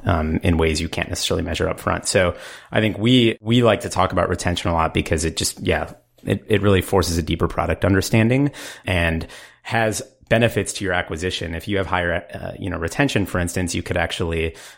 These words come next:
uh, afford to spend a little bit more on acquisition if you have higher L T Vs downstream. So, uh, that, I guess that's just one way. I'm sure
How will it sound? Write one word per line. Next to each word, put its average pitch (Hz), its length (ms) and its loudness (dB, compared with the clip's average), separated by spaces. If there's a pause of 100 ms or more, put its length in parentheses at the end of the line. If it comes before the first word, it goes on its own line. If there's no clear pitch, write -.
uh, 87 200 0
afford 90 320 0
to 85 40 -2
spend 113 220 2
a 101 40 4
little 90 140 2
bit - 160 0
more 87 180 0
on 82 260 0
acquisition 82 840 -2
if 85 220 -4
you 87 60 0
have 82 100 -4
higher 82 200 0
L 82 100 0
T - 140 -4
Vs 85 200 -2
downstream. 87 480 0 (100)
So, 80 320 0 (400)
uh, 95 140 -2
that, 104 200 0
I 98 120 2
guess 90 140 -4
that's 90 180 0
just - 160 -4
one 82 140 0
way. 78 100 -2
I'm 78 80 -2
sure 85 140 -4